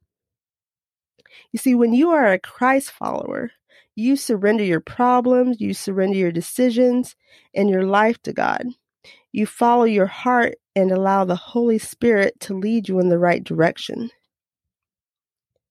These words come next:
Romans eight twenty-eight says, "And we know that all things work together for the good of those who love God and who are called according to his purpose." Isaiah forty-one ten says,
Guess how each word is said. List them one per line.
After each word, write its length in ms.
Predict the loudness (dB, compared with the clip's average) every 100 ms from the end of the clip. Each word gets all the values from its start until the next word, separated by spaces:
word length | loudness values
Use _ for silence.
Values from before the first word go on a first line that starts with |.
| _ _ _ _ _ _ 0
Romans 360 | 2 2 2
eight 240 | 0 -2 -2
twenty-eight 560 | -2 0 0 0 -2
says, 520 | -2 0 2 0 -4 _ _ -8
"And 120 | -2
we 120 | 0 2
know 280 | 4 4
that 180 | 2 0 2
all 220 | 2 0
things 360 | -2 -2 -2
work 280 | -2 -4 -4
together 420 | -8 -2 0 0
for 160 | -2 -2
the 140 | -2
good 260 | 0 2 2
of 160 | 2 2
those 280 | 2 0
who 120 | -6 -4
love 340 | 0 0 0
God 440 | 0 0 0 -2 -12 -20 -6
and 120 | -2
who 140 | 0 2
are 180 | 2 0
called 420 | -4 0 2 0
according 520 | -2 -4 -2 0 -2
to 140 | -4
his 200 | -4 -6
purpose." 640 | -6 -4 -2 -4 -10 -12 -16 _ _ _ _ _ _ _ _ _ _ -20 -2 2
Isaiah 680 | 2 4 4 4 4 2 -2
forty-one 720 | 0 2 4 2 4 2 0
ten 420 | -4 0 2 0
says, 400 | -2 -4 -4